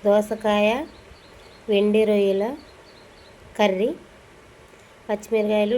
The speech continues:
టమాటాలు, ఉల్లిపాయలు వేసుకోవాలి. ఇలా చూడండి ఎంత గ్రేవీగా వచ్చిందో కర్రీ. చూశారు కదా.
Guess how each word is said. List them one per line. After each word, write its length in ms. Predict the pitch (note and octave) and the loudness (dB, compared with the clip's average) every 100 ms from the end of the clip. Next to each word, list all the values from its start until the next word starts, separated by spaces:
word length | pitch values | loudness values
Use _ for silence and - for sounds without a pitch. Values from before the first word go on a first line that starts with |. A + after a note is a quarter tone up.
| A#3 | -2
టమాటాలు, 580 | G#3 G#3 G3+ G#3 G#3 G#3+ G#3 | -2 -2 -2 -2 -2 -2 -2
ఉల్లిపాయలు 600 | G3+ G#3 G3+ G3 G3+ G#3+ A3+ F#3 | -2 0 0 2 0 -2 -2 -4
వేసుకోవాలి. 800 | G3 G3 - G#3 G3 F#3+ F#3+ C#4+ - - - - - - - - G3+ | -6 -6 -8 -2 0 0 -2 -6 -8 -18 -20 -20 -20 -20 -20 -6 -2
ఇలా 180 | F#3+ A#3+ F4+ - - - - - - - - - - - - - - - - | -2 -4 -8 -16 -20 -20 -20 -20 -20 -20 -20 -20 -20 -20 -20 -20 -20 -20 -8
చూడండి 400 | A3 G#3+ A3 A#3 A#3 | -4 -2 0 0 -2
ఎంత 140 | G#3+ G#3 G#3 | -2 -4 -2
గ్రేవీగా 580 | G3+ G3+ G3+ G#3+ G#3 G3+ | 0 0 0 -2 -2 -4
వచ్చిందో 480 | G3 - G3+ G3 A#3 G#3+ | -6 -6 -6 -4 -6 -6
కర్రీ. 300 | G3 G3+ C4+ - - - - - - - - - - - - - - - - - - - - - - - - - - - | -6 -6 -12 -16 -20 -20 -20 -20 -20 -20 -20 -20 -20 -20 -20 -20 -20 -20 -20 -20 -20 -20 -20 -20 -20 -20 -20 -20 -20 -6
చూశారు 400 | A3 G#3+ G#3 F#3+ | -6 -2 -2 -2
కదా. 200 | G3+ A3+ | -4 -6